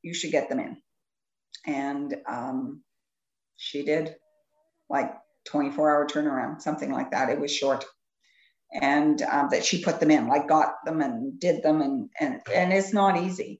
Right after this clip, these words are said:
It was much easier as a former can-, former M P, but as a newbie, it's a lot of work, uh, to get done. But somehow she turned it around, and it might have been forty-eight hours, very short time. And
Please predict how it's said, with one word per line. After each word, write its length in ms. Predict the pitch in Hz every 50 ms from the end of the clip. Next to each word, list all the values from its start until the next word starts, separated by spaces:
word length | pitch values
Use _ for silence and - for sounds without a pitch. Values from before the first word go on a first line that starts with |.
| -
It 60 | 156 156
was 160 | 160 156 -
much 220 | 170 185 190 -
easier 340 | 240 226 220 220 214 196 180
as 80 | 170 160
a 120 | 151 - -
former 300 | 196 190 180 170 156 156 -
can-, 300 | 196 196 202 - - - - _
former 300 | 190 190 185 170 160 165
M 160 | 165 156 -
P, 300 | - 220 220 196 170 151
but 140 | 156 151 - - - - - - _ _
as 160 | - 175 165
a 80 | 170 170
newbie, 540 | 175 196 240 269 247 208 175 165 160 147 - - - - _ _ _
it's 180 | - 226 220 214
a 60 | 165
lot 400 | 160 160 156 160 175 190 190 156
of 80 | 147 151
work, 320 | 165 202 185 - - - - - _ _ _ _ _ 180
uh, 260 | 156 139 139 131 117 -
to 80 | - 180
get 200 | 165 165 - -
done. 280 | 185 190 214 202 165 156
But 180 | 165 165 - -
somehow 300 | - - 175 185 190 175
she 180 | 185 - 208 190
turned 240 | - 202 190 185 185
it 120 | 180 175
around, 280 | 175 170 175 175 175 165
and 280 | 156 143 - - - - _ _ _ _ _
it 100 | - 196
might 120 | 196 190 180
have 80 | 170
been 160 | 165 156 160 -
forty-eight 340 | 175 151 151 147 147 147 143
hours, 220 | 143 151 151 -
very 200 | - 240 240 - -
short 240 | - - - -
time. 240 | - - 151 - - - _ _ - - - - - _ _ _ _ _ _ _ _ _ _ _ _ _ _ _ _ _ _ -
And 480 | 254 247 247 254 247 247 240 247 -